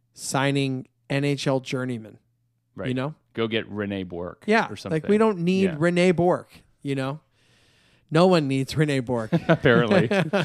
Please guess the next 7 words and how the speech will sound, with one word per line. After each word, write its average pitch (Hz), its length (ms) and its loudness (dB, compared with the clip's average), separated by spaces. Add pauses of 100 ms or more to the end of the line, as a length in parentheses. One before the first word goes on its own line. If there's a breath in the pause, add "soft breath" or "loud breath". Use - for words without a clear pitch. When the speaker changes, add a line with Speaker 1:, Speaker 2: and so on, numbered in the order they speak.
Speaker 2:
Apparently 151 580 4
no 131 160 4
one 117 120 2
needs 110 240 -2
him. 104 180 -6 (920 soft breath)
Speaker 1:
So, 190 520 4 (180)
uh, 165 320 2